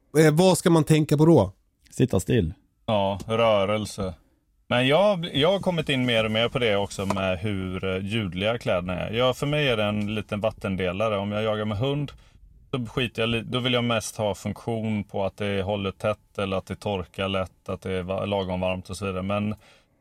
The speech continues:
Speaker 3: jag har märkt nu när jag jagar mycket så här smygjakt på kvällarna och sånt, att
Speaker 1: Ja.
Speaker 3: ljud och sånt, eh, liksom det är som att jag håller på att lära mig det, att det stör mycket mer än vad jag trodde. Jag började så här skurit bort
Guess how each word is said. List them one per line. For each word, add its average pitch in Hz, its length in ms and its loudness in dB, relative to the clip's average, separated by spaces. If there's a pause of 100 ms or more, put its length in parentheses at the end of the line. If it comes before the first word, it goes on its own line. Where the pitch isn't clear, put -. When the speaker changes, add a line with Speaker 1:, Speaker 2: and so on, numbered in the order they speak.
(180)
Speaker 3:
jag 107 80 0
har 110 60 0
märkt 131 300 0
nu 127 160 -2
när 107 120 -2
jag 104 240 2
jagar 101 600 0 (400)
mycket 104 380 -6
så 104 100 -4
här 95 240 -2
smygjakt 101 540 -4
på 110 100 -8
kvällarna 107 460 -2
och 139 100 -4
sånt, 85 220 -6 (340)
att 104 120 0
Speaker 1:
Ja. 156 200 6 (540)
Speaker 3:
ljud 135 420 0
och 147 100 0
sånt, 110 320 -2 (1000)
eh, 95 500 -6
liksom 117 320 -4
det 123 80 -2
är - 20 -2
som 131 160 -2
att 123 120 0
jag 123 60 0
håller 120 140 -2
på - 80 -6
att 120 80 -2
lära 110 440 2
mig 135 200 0
det, 113 220 0
att 98 100 -4
det 107 100 -8
stör 135 420 0
mycket 127 340 -6
mer 92 240 -2
än 92 120 -4
vad 92 80 -4
jag 95 100 -8
trodde. 110 360 -4
Jag 107 160 0
började 113 220 -4
så - 120 -4
här 98 100 0 (440)
skurit 113 480 -4
bort 123 500 -6